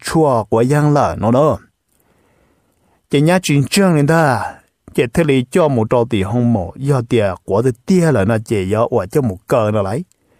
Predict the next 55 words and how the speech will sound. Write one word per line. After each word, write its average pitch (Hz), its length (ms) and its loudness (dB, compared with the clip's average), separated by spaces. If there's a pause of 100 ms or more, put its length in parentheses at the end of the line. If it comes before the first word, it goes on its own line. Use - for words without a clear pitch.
(360)
Chả 139 120 -2
cho 185 180 -2
một 151 260 2
qua 196 280 2
nhưng 143 300 2
chỉ 104 220 -2
mua, 120 400 0 (320)
hoặc 101 220 0 (840)
tên 135 180 0
nhua, 123 440 0 (140)
chua 151 220 0
tên 143 180 0
nhua 127 100 2
giang 151 260 2
nhá 156 140 2
tròn 117 160 2
nên 104 100 0
tên 143 200 -2
nhua 127 100 0 (120)
tròn 139 280 2
trà 113 240 0
lại 104 160 -2
thia. 143 360 -2 (1300)
Chế 135 200 0
thầu 123 120 0
nó 123 160 0
nhá 151 340 2
cô 151 140 0
đấy, 185 320 2
do 185 160 2
nửa 147 120 2
mù 127 220 0
ua 139 180 2
xì 143 180 -2
hăng 127 240 -2
thầm 131 180 0
mà - 80 0
nó 123 120 2
chỉ 117 100 -4
cá 123 200 -2
liền 120 200 2
nửa 123 60 2
mù 143 180 2
nửa 139 200 2
thiết 175 240 0
chủ 135 120 0
yếu 131 140 2
xã 170 160 -2
hội 123 220 0
giang 165 120 2
hậu 117 160 2
chua 160 300 0
sư 175 260 2
nó 196 140 0
đó. 143 240 2